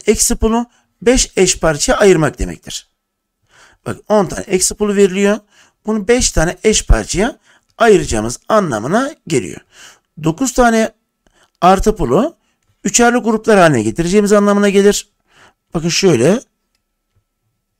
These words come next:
üçerli gruplar haline getiririz ve sonuçta artı üç olur diyoruz. Evet, bunu da bakın beş tane gruba ayırıyorum. Evet,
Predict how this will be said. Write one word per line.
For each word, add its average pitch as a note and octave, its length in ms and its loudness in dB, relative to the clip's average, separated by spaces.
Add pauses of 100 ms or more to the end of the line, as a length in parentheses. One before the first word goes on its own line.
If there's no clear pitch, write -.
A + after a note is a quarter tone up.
(220)
üçerli C#3 320 0
gruplar F3 440 0
haline D3 260 2
getiririz D3+ 460 -4 (460)
ve C#3 100 2
sonuçta E3+ 480 -2
artı F#3 280 0 (120)
üç F#3+ 160 -8
olur G3 320 -4 (260)
diyoruz. - 400 -12 (1120)
Evet, C#3+ 160 -12
bunu F#3+ 160 -4
da D#3+ 80 -4
bakın F3 340 -8
beş F#3 200 0
tane D#3+ 200 -4
gruba D3+ 300 -4
ayırıyorum. G#2 480 -4 (580)
Evet, C#3 180 -6